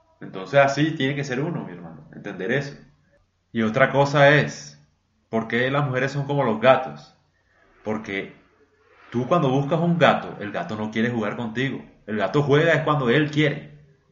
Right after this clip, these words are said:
Y así son las mujeres. O sea, en el momento en el que tú no las buscas, ellas te buscan. Ellas te buscan. Pero cuando tú empiezas a buscarlas todos los días,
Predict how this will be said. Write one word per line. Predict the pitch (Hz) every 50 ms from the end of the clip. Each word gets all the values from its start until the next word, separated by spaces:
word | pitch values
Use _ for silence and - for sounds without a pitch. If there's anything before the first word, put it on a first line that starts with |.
| _ _ _ -
Y | 107
así | 107 98 - 117 117
son | 110 117 120
las | 120 120 113
mujeres. | 107 95 - 101 92 85 85 - - - _ _ _ _ _ _ _ _ _ _ _
O | _
sea, | - 120 113 107 107 107
en | 110
el | 110 113
momento | 110 110 107 123 147 147 151 180
en | 175
el | 165 160 147
que | - 127 117 110
tú | 110 110 160 180
no | 196 202
las | 190 160 139
buscas, | 156 147 - 147 - 104 95 - - - _
ellas | - 107 113 117 123 127 117
te | 131
buscan. | 117 113 127 - - - 90 90 - - _ _ _ _ _ _ _ _
Ellas | - 107 117 117 -
te | -
buscan. | 110 107 107 110 - - - - _ _ _ _ _ _ _ _ _ -
Pero | 117 117 -
cuando | 110 117 113 110 110
tú | 139
empiezas | 160 160 190 185 185 196
a | 185
buscarlas | 160 139 - 156 170 175 175 165 170
todos | 170 175 180 180
los | 151 123 123
días, | 143 127 110 - - - - -